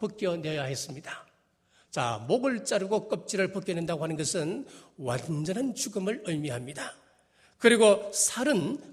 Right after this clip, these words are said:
각을 떴습니다. 각을 떤다고 하는 것은 겉모습을 완전히 끝장내버리는 그런 의미를 가지고 있습니다. 자, 각을 떠는 것과 껍질을 벗김은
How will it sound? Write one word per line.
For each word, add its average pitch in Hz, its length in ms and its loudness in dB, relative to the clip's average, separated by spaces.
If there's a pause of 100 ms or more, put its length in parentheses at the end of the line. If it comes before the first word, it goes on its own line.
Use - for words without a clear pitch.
(140)
각을 277 360 0
떴습니다. - 580 -2 (760)
각을 294 420 6
떤다고 214 340 4
하는 202 140 4
것은 180 500 4 (260)
겉모습을 262 1080 4
완전히 370 600 0
끝장내버리는 180 880 0
그런 170 240 -2
의미를 156 400 -4
가지고 185 300 -6
있습니다. 165 440 -8 (1000)
자, 139 180 0
각을 311 480 4
떠는 220 280 8
것과 185 540 4
껍질을 247 440 0
벗김은 180 640 4